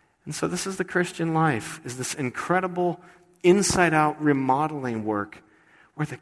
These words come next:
King of Kings has come to dwell in us. He's purchased us. He lives in us individually and corporately as his bride, corporately as his corporate temple.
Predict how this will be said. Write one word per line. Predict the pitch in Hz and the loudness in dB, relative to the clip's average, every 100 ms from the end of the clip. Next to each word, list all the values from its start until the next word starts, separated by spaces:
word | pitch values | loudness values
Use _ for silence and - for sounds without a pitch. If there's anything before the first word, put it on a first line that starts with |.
| - | -10
King | - 202 226 233 233 | -2 2 2 2 -2
of | 202 170 - | -4 -12 -10
Kings | - 170 156 123 - | -2 0 0 -2 -2
has | 95 | -2
come | - 147 156 147 | 0 2 2 2
to | 131 | -2
dwell | 104 113 120 135 135 135 135 _ - | -6 -4 -2 -2 -4 -8 -16 _ -14
in | 117 | -12
us. | 87 90 - - - _ _ _ _ _ | -8 -10 -12 -16 -18 _ _ _ _ _
He's | 107 - _ | -20 -20 _
purchased | - 160 - 165 - | -6 -6 -6 -10 -6
us. | 170 165 - - _ _ _ _ | -6 -6 -14 -18 _ _ _ _
He | - | -10
lives | 110 104 131 156 160 | -6 -2 -4 -4 -6
in | 156 | -4
us | 165 - - - _ _ _ - | -6 -6 -12 -14 _ _ _ -8
individually | 127 127 135 139 143 160 175 | -4 2 4 4 2 0 0
and | 123 139 156 | -2 -2 -4
corporately | - 143 135 120 110 120 175 104 | -2 0 0 -2 -2 -4 -4 -6
as | 104 - | -6 -6
his | 131 | -14
bride, | - 98 107 135 - _ _ - | -8 -8 -8 -12 -18 _ _ -4
corporately | 135 131 117 127 | -2 -2 -2 -2
as | 127 | -2
his | 131 123 - - | -4 -8 -14 -6
corporate | 123 - - | -6 -6 -10
temple. | - 95 113 | -8 -6 -8